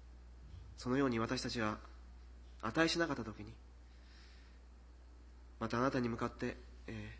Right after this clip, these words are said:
ー、背を向けていた時にも、キリストはあなたが、御子キリストが私たちの罪のために死んでくださったことを感謝いたします。そこにキリストの愛があります。感謝いたします。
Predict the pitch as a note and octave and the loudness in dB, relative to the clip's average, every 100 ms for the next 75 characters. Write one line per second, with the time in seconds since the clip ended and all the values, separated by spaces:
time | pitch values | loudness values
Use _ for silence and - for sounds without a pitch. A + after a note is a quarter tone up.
0 | - - - - - - - D#3 D#3 F3 | -14 -16 -16 -14 -14 -6 8 8 10 8
1 | C#3 B2+ B2 A2 G#2+ A#2+ A#2+ A2+ - - | 6 4 2 0 0 2 2 0 -10 -16
2 | - - - - - - - - - - | -16 -16 -18 -16 -16 -16 -16 -16 -12 0
3 | A#2+ A2+ B2 A2+ A#2+ C3 A#2+ G#2+ - - | 2 2 2 0 0 -2 -8 -12 -16 -18
4 | - - - - A#2+ A#2 B2+ B2+ B2+ A#2 | -18 -18 -8 -2 0 4 4 4 6 6
5 | A#2 C3 A#2+ A2+ A2 A2 - - - - | 6 2 2 0 -2 -4 -12 -16 -16 -16
6 | - - C3+ B2+ A2+ G#2+ G#2 C3 B2+ A#2+ | -14 -2 4 4 6 2 2 2 2 2
7 | A2+ - - - - - - - - - | -4 -6 -12 -12 -16 -16 -16 -16 -16 -16
8 | - - - - A2+ A2+ G#2 A2+ - - | -16 -18 -14 -4 -2 0 -4 -4 -8 -8
9 | - - - - - - - - B2 C#3+ | -8 -8 -10 -16 -18 -18 -16 -8 -2 2
10 | D#3 D#3 - - - - - - - - | 2 0 -8 -16 -16 -16 -16 -16 -16 -16
11 | - - - - - A2+ - A2 A2 A2 | -16 -14 -16 -14 -2 0 2 4 4 2
12 | G#2 G#2 G#2 - A2+ A2 A2 - - - | -2 -6 -6 -6 -6 -6 -6 -8 -8 -8
13 | - | -10